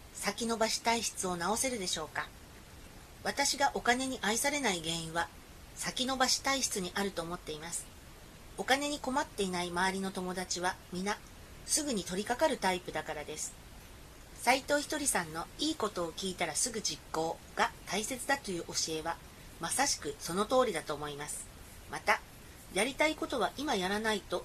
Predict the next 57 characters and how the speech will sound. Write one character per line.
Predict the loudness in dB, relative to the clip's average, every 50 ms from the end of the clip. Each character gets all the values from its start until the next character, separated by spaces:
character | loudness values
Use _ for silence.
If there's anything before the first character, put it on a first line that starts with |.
| -4
い | -6 -4
つ | 0 2 2
ま | 2 2
で | 2
経 | 0 0 -2
っ | -2
て | -2 -4
も | -6 -6 -4
で | -4 -4
き | -4 -2 0
な | 0 -2
い | -2 -6 -14 -16 -16 -16 -6 -2
と | 0 0
い | 2 0
う | 0
教 | 0 0 2 2 2
え | 2 2
も | 2 0 0 -2 -4 -12 -16 -16 -14 -12
心 | -10 -2 0 0 2 2
に | 0 -2
響 | -4 -6 -8 -8
き | -8 -8
ま | -8 -6 -6
す。 | -8 -8 -8 -10 -14 -16 -16 -16 -16 -18 -16 -18 -18 -18 -16 -16 -16 -16 -6 -2
ど | 2 4 4
う | 4
す | 4 4
れ | 2 2
ば | 2 2 0 -2 -2 -6 -4
す | -2 0 0 2
ぐ | 2 2
や | 2 2
る | 0 -2 -2
体 | -2 -2 -2 -2
質 | -2 -4 -2 -2
に | -2 -4 -4 -6 -12 -16 -12 -6 0
変 | 2 4
わ | 4
れ | 4 4
ま | 2 2 0
す | 0
で | 0 0
し | 0 0
ょ | -2
う | -2
か。 | 0 0 0 0 -2 -6 -16 -16 -16 -16 -16 -18 -18 -18 -12 -6
そ | -2 0 2
の | 2 4
た | 6 6
め | 6 6 4
に | 2 0
役 | 0 0 -2 -2
立 | -2 -2 -2 -2 -4
つ |
言 | -4 -4 -2 0 2
葉 | 4 4 6
を | 6 4